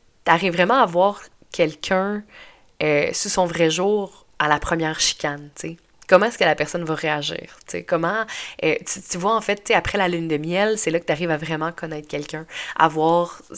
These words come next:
sais, s-, son, l'entièreté de son être, dans le fond, comment est-ce qu'elle est, comment, tu sais, c'est vraiment une bonne façon de tester aussi si quelqu'un est, comment dire,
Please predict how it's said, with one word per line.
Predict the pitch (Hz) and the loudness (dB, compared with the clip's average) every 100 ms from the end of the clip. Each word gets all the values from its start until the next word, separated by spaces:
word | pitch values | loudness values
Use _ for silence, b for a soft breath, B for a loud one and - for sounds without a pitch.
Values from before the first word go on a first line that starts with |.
| - | -12
sais, | - 170 175 | -8 -8 -8
s-, | - - - - - _ _ _ _ _ _ | -8 -6 -4 -6 -8 _ _ _ _ _ _
son, | - 165 147 | -6 -6 -4
l'entièreté | 160 170 175 160 - 175 | 2 2 4 0 -2 -4
de | 165 | 0
son | 160 147 147 | 0 -2 -4
être, | 151 - - | -6 -8 -8
dans | |
le | 151 | -6
fond, | - 160 | -6 -4
comment | 165 160 | -4 -2
est-ce | 160 | -2
qu'elle | 170 156 | -2 -4
est, | 160 B B | -6 B B
comment, | - 277 330 - - | 2 4 2 -4 -8
tu | 254 | -6
sais, | 262 _ B B B B _ | -6 _ B B B B _
c'est | - 185 | -4 -2
vraiment | 180 226 | 0 2
une | 190 | 4
bonne | 170 | 2
façon | 180 - 185 | 2 -2 -4
de | |
tester | - 156 - 185 | -4 -4 -4 -6
aussi | 170 - | -6 -6
si | 175 - | -8 -8
quelqu'un | 160 147 151 165 170 175 - _ _ _ _ _ _ _ - | -6 -6 -2 -2 -2 -6 -14 _ _ _ _ _ _ _ -10
est, | 160 160 160 156 - | -6 -6 -6 -10 -10
comment | 147 143 | -8 -8
dire, | 143 76 - | -8 -10 -10